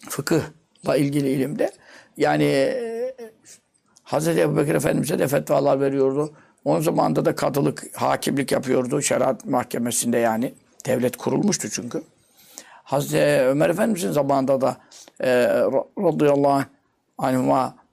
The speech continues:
yine fetvaları o veriyordu. Yani bir kısım tabii fetvaları.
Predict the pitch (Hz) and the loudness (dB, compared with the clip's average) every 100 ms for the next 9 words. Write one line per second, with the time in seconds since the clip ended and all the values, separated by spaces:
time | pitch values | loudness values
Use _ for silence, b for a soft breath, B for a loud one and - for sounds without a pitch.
0 | - 135 135 139 - - 135 139 135 139 | -2 0 2 2 0 -4 -4 -4 0 0
1 | 139 139 143 135 131 131 131 123 135 131 | 2 2 2 2 2 2 0 0 -2 -2
2 | 131 139 127 135 139 139 139 135 - 120 | -2 -4 -4 -6 -6 -6 -2 -2 0 -4
3 | - - 131 113 110 117 104 120 117 127 | -8 -8 -4 -4 -4 -6 -2 -2 0 -2